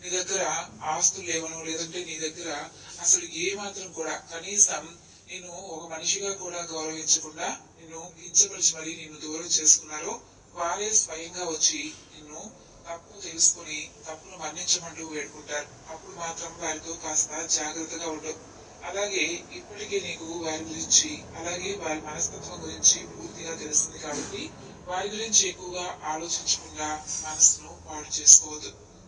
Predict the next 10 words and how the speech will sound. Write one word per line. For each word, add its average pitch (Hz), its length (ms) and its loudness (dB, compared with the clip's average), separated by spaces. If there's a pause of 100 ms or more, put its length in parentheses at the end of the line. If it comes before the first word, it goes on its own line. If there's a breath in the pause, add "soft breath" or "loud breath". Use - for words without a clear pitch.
(160)
మనిషికి - 800 0
ఎప్పుడైనా 370 500 -6
కానీ, 165 380 -8 (140)
అంటే 349 440 -4 (560 loud breath)
పొగరున్నా, 196 440 -6
గర్వం 165 420 -4
ఉన్నా 160 260 -8
కూడా 156 240 -4
పర్వాలేదు, 156 500 -4
కానీ 151 420 -6